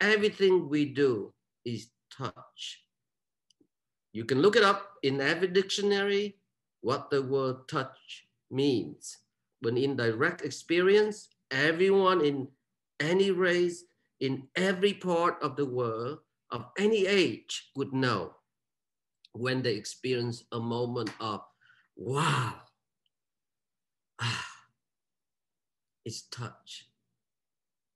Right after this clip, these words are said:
That's how true memory is ingrained on us and becomes vibrant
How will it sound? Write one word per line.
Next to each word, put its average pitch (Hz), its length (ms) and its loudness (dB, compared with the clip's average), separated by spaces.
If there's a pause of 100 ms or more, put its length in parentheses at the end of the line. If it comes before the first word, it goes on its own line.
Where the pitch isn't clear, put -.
(200)
That's 180 280 2
how 180 240 2
true 175 240 2
memory 123 580 0 (340)
is 120 240 -6
ingrained 120 800 0
on 127 500 -4 (100)
us - 480 -10 (380)
and - 180 -6
becomes 160 680 -2
vibrant 175 960 0